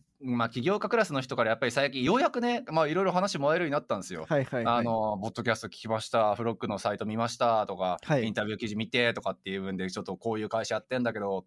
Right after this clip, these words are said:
Speaker 1: ていうので、あの、まあ、一応北米圏西海岸でっていうので、バンクーバーっていう。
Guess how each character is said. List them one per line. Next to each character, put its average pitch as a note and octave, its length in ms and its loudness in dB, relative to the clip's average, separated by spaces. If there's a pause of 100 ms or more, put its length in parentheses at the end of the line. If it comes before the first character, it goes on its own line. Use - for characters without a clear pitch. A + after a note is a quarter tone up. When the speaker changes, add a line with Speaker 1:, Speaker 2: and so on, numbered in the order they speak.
Speaker 1:
て G2 80 -8
い - 20 -4
う F#2 40 -4
の F#2+ 80 -4
で、 E3 280 2 (380)
あ G#2 180 0
の、 F#2+ 640 -2 (320)
ま G#2+ 200 0
あ、 - 60 -10 (240)
一 C#3+ 200 0
応 E3 200 2
北 C#3+ 260 -2
米 C3 200 2
圏 G2+ 180 0
西 G2 180 -4
海 A2+ 200 4
岸 F#2 180 -2
で - 80 -4
っ - 40 -6
て A2+ 100 -4
い - 20 -4
う - 40 -4
の F#2+ 60 -4
で、 G2 80 -6
バ F#2+ 140 0
ン F#2 80 -6
ク A2 120 -4
ー G2 80 0
バ G2+ 180 2
ー G#3+ 40 -2
っ - 80 -12
て - 100 -20
い E3+ 140 -10
う。 A#3+ 120 -6